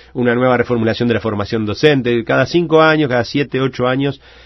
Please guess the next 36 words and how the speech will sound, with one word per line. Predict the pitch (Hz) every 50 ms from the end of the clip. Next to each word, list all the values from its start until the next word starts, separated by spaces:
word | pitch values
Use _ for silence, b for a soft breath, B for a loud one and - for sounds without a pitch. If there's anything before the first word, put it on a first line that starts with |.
| B B
se | - - 117
tira | 104 - - 131 139 139 131 131 127 107
todo | - 139 135 131 131 127 123
en | 117 117
estas | 117 - 120 117 - 127
áreas | 127 120 120 123 120 120 120 123 120 - - b b b b b b b b -
y | - 113 117 113
se | - 110
empieza | 101 92 101 101 - - -
de | - -
vuelta, | - - - - - - - - -
y | - 120 113
no | 113 113 107
se | - 113 107
hace | 107 - 120
aprendizaje | - 101 101 101 95 90 - 98 95 - 95
de | 90
lo | 87
anterior. | 90 87 - 76 71 71 85 107
Eso, | 110 - 123 113 - -
eso, | - 104 - - 110 107 - -
eso | - 101 98 - 120
sin | - - 123 120 117
duda | 120 127 127 123 127 135 135 - - _ _ -
es | 104 101
muy | 98 104 104 95
malo. | 92 80 76 - - - - b b b b b b b b b b b b b b b b b b b _ _ -
Ahora, | - 110 123 135 135 139 139 135 - - _
el, | - - - 113 113 113 113 110 110 110 107 107 104 101 98 98 95 92 - - - - _ _ _ _ _ -
hoy | 127 156 180
hay | 185 170 143
mediciones | 127 120 117 110 - 202 220 208 143 107 95 -
con | - 87
respecto | 85 82 - 87 78 - - 62
al | -
Uruguay. | - 50 50 50 50 50 - - - - -